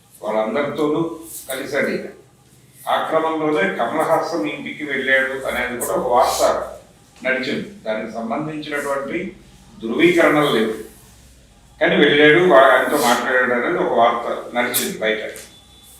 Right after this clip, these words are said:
ఈ క్రమంలోనే కమల్ హాసన్ రాజ్యసభలో మాట్లాడాడు. ఆయన మాట్లాడింది ఏంటంటే, "ఈ దేశంలో రాజ్యాంగం అమలుకు నోచుకోవడం లేదు,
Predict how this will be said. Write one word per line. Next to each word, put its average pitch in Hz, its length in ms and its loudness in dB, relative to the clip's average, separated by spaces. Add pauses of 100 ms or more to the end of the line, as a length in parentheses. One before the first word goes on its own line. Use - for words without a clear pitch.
(260)
ఈ - 380 -2 (220)
క్రమంలోనే 165 580 4
కమల్ 147 260 2
హాసన్ 120 560 -2
రాజ్యసభలో 123 720 -2
మాట్లాడాడు. 113 640 -4 (640)
ఆయన 135 240 4
మాట్లాడింది 143 680 2
ఏంటంటే, 117 680 -2 (880)
"ఈ 117 280 -2
దేశంలో 165 480 2
రాజ్యాంగం 151 760 4
అమలుకు 143 360 0
నోచుకోవడం 131 760 -2
లేదు, 110 420 -4